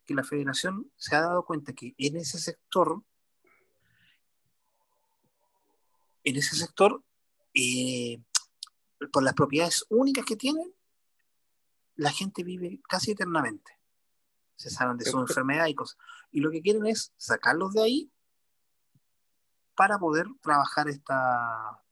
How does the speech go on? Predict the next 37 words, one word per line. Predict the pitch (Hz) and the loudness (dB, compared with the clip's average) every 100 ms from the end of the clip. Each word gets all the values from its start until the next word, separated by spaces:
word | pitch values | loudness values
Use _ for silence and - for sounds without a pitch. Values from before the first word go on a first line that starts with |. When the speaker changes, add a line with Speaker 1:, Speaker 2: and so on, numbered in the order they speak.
| _ - | _ -4
Speaker 1:
energía. | 131 113 - 131 | -2 0 -2 0
Speaker 2:
¿Te | |
puedo | 147 160 | 2 4
dar | 175 | 2
un, | 180 - _ _ _ | 0 -6 _ _ _
te | 135 | -2
puedo | 151 | 2
dar | 160 | 2
un | 165 | 2
detalle | 165 160 170 | 2 2 2
más, | 165 170 170 165 151 | 0 0 0 0 0
más | 147 147 | -2 -4
físico, | 180 185 190 190 190 190 185 180 175 170 - - | -4 -4 -6 -4 -2 -2 -2 -2 -2 -4 -8 -4
astrofísico, | 139 139 139 139 180 180 175 | -2 0 -2 0 -2 0 2
mejor | 170 170 170 | 4 4 2
dicho? | 175 185 196 196 - - | -2 -4 -8 -10 -18 0
Speaker 1:
Claro | 131 147 | 2 4
que | 151 | 2
sí. | 277 285 _ _ - - _ _ - | 0 0 _ _ -20 -20 _ _ -2
Speaker 2:
Ya, | 107 92 - | 0 0 0
eh, | 95 | 4
lo | |
que | 107 | 6
pasa | 113 139 156 | 6 6 4
es | 143 | 4
que | 151 151 160 | 6 6 6
es | 143 139 151 151 139 - | 4 4 4 2 0 0
la, | 120 123 - | 0 0 -6
la | 117 | -16
situación | - 117 120 - 143 151 | -10 -6 -6 -2 0 2
de | 151 | 2
lo | 143 | 0
que | 139 | 0
le | 123 | 0
pasan | 127 143 156 | 0 0 0
a | 147 | 4
ellos | 147 156 175 185 - | 4 4 2 0 -12